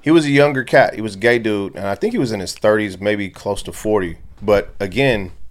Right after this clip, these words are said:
younger dude, he would have had some more things of interest in mind. Not to say I was voting for him, 'cause I didn't, but I just liked the fact that it was a young dude that didn't have gray hair already that was running for office. I was like,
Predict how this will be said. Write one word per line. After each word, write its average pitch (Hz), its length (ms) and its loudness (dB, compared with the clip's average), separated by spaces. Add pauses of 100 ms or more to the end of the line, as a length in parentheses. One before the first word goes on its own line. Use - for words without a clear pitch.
(160)
younger 117 360 0
dude, 127 540 0
he - 140 -10
would 104 180 -2
have 104 80 -2
had 107 240 4
some - 160 -8
more 107 480 0 (200)
things 113 320 -2
of 95 180 -8
interest 110 480 -6
in 98 160 -6
mind. 98 560 -4 (340)
Not 190 220 2
to 143 100 -6
say 143 180 0
I 127 40 6
was 98 180 2
voting 110 320 2
for 101 320 -2
him, 110 120 -6
'cause 101 220 -6
I 98 60 -4
didn't, 95 500 -4
but 92 220 0 (640)
I 110 80 2
just 101 240 -2
liked 107 300 2
the 101 60 -8
fact 107 320 2
that 98 100 -4
it - 20 -4
was 92 140 -6
a 92 60 -6
young 104 340 0
dude 107 340 0 (120)
that 98 160 -2
didn't 104 180 -4
have 98 240 -2
gray 98 240 0
hair 107 280 2
already 92 360 -2
that 90 160 -6
was 90 120 -8
running 95 280 -4
for 92 180 -6
office. 90 420 -4
I 71 60 -8
was 87 140 -8
like, 87 120 -8